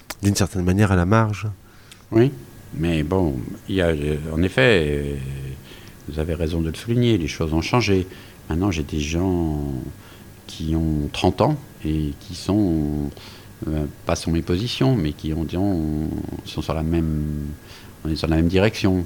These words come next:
Speaker 2: voilà. Et donc c'est nouveau. Ça n'existait pas il y a quinze ans, euh, dix ans même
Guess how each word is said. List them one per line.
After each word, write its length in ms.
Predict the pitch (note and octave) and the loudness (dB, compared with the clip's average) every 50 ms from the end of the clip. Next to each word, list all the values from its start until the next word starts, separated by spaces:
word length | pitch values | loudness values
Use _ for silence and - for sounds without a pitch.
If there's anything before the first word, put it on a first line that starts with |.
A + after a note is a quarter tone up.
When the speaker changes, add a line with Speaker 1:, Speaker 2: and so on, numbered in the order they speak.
| - - | -4 -6
Speaker 2:
voilà. 220 | D2+ D#2 D2 D2 C#2+ - - - - - | -6 -4 -4 -4 -4 -6 -8 -12 -12 -10
Et 60 | E2 | -6
donc 220 | D2+ D#2+ F#2 E2 | -2 -2 -2 0
c'est 100 | - - | 0 2
nouveau. 340 | D#2+ F#2 G2 F#2 F#2 F2 D#2 - - - - - - | 4 4 4 4 2 0 0 -2 -8 -16 -20 -20 -14
Ça 80 | - - | -10 -10
n'existait 320 | D#2+ C#2+ - - - D#2+ | -10 -10 -10 -6 -6 -6
pas 180 | D2+ - E2+ F2+ | -2 -2 0 0
il 80 | F2 D#2 | 2 0
y 20 | |
a 200 | D2+ C#2+ C#2 C#2 | 0 0 -2 -4
quinze 280 | C2+ - D#2 D#2 D2+ C#2+ | -4 -2 0 0 0 0
ans, 300 | D#2+ F2+ G2 G2+ F#2+ E2+ | 0 0 2 2 0 0
euh, 40 | D2+ C2+ C2 C2 C2+ C#2 C2+ C2+ C2+ | -2 -2 -4 -6 -6 -6 -6 -6 -6
dix 200 | D2 D#2+ D#2+ D#2+ | -4 -4 -4 -2
ans 80 | D#2 D2 | -4 -4
même 120 | C2+ C2 | -4 -6